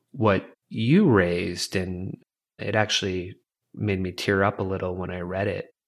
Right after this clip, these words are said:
was when your family came to see you in the hospital. You were actually surprised to see, uh, the redness in their eyes and the pain that they were going through. Can you take our listeners through why that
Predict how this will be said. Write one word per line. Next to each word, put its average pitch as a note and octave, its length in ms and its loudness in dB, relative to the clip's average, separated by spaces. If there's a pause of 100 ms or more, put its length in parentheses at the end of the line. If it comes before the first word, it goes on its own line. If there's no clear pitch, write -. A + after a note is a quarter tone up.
(160)
was F2+ 460 -2
when G2 160 0
your G2 100 2
family G2+ 480 -2
came F2 240 -8
to E2 80 -8
see - 280 -6
you - 80 -10 (280)
in G#2 140 2
the F#2 80 0
hospital. - 560 2 (400)
You G2+ 260 -2
were F#2+ 140 2
actually F#2 440 2
surprised F#2+ 840 0
to F#2 80 -4
see, - 600 -6 (920)
uh, F#2 200 -4
the E2+ 100 -2
redness F#2+ 920 -2 (180)
in G2 140 -2
their F2+ 180 0
eyes F#2 580 -2
and F2 140 -8
the F2 40 -12
pain G2 400 0
that F2 160 -6
they F#2 80 -4
were F2+ 120 -6
going C#3+ 320 2
through. - 320 -6 (240)
Can A#2+ 140 -2
you A2 80 2
take D3+ 240 4
our G#2 140 6
listeners G2+ 500 2
through G2 200 2
why F#2+ 440 4
that F2+ 320 -4